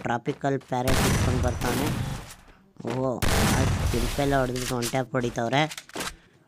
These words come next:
ಇರಿ boss, ಕಾನೂನು ಕೈಗೆ ತಗೋಬೇಡಿ, ನಾವೇ ಹೊಡಿತೀವಿ. ಹ್ಮ್. ಎಲ್ಲಿಂದ ಬರ್ತಾರೋ ಗೊತ್ತಾಗಲ್ಲ. ರೆಡ್ boss ಹತ್ಕೊಂಡ್ಬಿಟ್ಟವನೇ ಅನ್ಸುತ್ತೆ.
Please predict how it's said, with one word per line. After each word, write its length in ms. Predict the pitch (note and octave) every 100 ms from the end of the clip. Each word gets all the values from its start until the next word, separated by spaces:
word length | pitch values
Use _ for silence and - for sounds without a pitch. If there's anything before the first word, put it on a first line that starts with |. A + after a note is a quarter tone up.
| _ _
ಇರಿ 260 | B2+ B2+ C#3
boss, 720 | C3 C3+ B2+ - - B2 A2+ A#2 - - _ _ _ - - - - _ _ -
ಕಾನೂನು 400 | B2+ C3+ C#3+ C3
ಕೈಗೆ 340 | C3 C3 -
ತಗೋಬೇಡಿ, 360 | B2+ C3 B2 B2
ನಾವೇ 340 | A#2 A2+ C3
ಹೊಡಿತೀವಿ. 680 | C3 B2 A#2+ C3 B2 B2 B2 - _ - _ _ - - - - - _ _ - - - _ - _ _ -
ಹ್ಮ್. 440 | G#2 G#2 A2 A2 D#2+ - - _ _ - - - - _ -
ಎಲ್ಲಿಂದ 600 | A#2 B2+ D3+ C#3 B2+ A#2+ D3+
ಬರ್ತಾರೋ 480 | D#3+ D3 D3+ C#3+
ಗೊತ್ತಾಗಲ್ಲ. 500 | C3 A#2+ C3 C3 B2+ C3+ C#3+ - B2
ರೆಡ್ 260 | A#2+ A#2
boss 220 | B2 C3 C3
ಹತ್ಕೊಂಡ್ಬಿಟ್ಟವನೇ 720 | B2 B2+ B2 A#2+ A#2+ A#2+ A#2+
ಅನ್ಸುತ್ತೆ. 480 | A#2 A#2 A2+ C3+